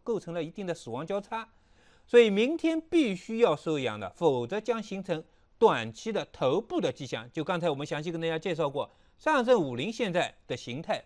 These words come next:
不是那么好。如果这个地方破位的话，短期的一个头肩顶的形态就形成了，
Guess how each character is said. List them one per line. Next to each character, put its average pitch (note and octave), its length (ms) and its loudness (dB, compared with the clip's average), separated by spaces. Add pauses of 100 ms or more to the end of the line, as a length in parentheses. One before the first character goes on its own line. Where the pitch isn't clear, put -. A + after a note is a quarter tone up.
(120)
不 F3+ 160 -6
是 - 100 -14
那 G3 120 -4
么 A2+ 120 -10
好。 - 220 -16 (440)
如 A3 160 4
果 B3+ 140 2
这 C#4 100 -2
个 A#3+ 80 2
地 G3+ 140 -2
方 G#3 140 -4
破 C4 260 2
位 D#4 160 2
的 C3+ 100 -4
话， F#2 220 -10 (460)
短 D#3 240 4
期 - 140 -10
的 B3+ 100 2
一 G#3 60 0
个 G3+ 100 -2
头 F3 340 -2
肩 C#4+ 260 -4 (120)
顶 A#2 320 0
的 C4 100 0
形 D#3+ 280 -4
态 B2+ 180 -2
就 A#2 160 -4
形 G2 240 -14
成 F#2 180 -16
了， D#2 140 -14